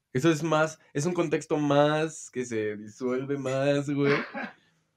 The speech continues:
Speaker 1: Pero igual quieren cancelar, pues, una parodia, güey, comedia.
Speaker 2: Me da mucha risa que el mismo escritor y director de Borat dicen que es un falso documental, que no saben por qué la gente se lo toma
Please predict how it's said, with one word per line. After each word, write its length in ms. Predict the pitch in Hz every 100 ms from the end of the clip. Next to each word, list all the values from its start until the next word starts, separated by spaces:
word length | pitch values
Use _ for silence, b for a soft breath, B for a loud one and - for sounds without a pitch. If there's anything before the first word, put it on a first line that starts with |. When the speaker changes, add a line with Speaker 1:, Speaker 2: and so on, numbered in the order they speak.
| _ _ _
Speaker 1:
Pero 380 | 131 117 117 117
igual 320 | 113 131 135
quieren 200 | 147 151
cancelar, 420 | 139 127 117 120
pues, 140 | 123 139
una 220 | 156 147
parodia, 360 | 160 175 165
güey, 180 | 131 113
comedia. 500 | - 131 151 151 104 135
Speaker 2:
Me 100 | 160
da 100 | 175
mucha 240 | 190 185
risa 480 | 143 151 185 190 214 -
que 500 | 131 120 113 113 107
el 100 | 117
mismo 480 | 120 127 139 131 117
escritor 420 | 113 117 110 123
y 40 | 131
director 320 | 107 127 123
de 60 |
Borat 260 | 123 120 120 120
dicen 400 | 120 - 120 123
que 320 | 107 107 107
es 140 | 110
un 120 | 127 120
falso 320 | 131 123 131
documental, 540 | 104 104 101 113 110
que 100 | 117
no 100 | 120
saben 280 | 120 127 127
por 180 | 113 110
qué 100 | 117
la 120 | 120
gente 200 | 117 120
se 60 | 110
lo 60 |
toma 220 | 110 110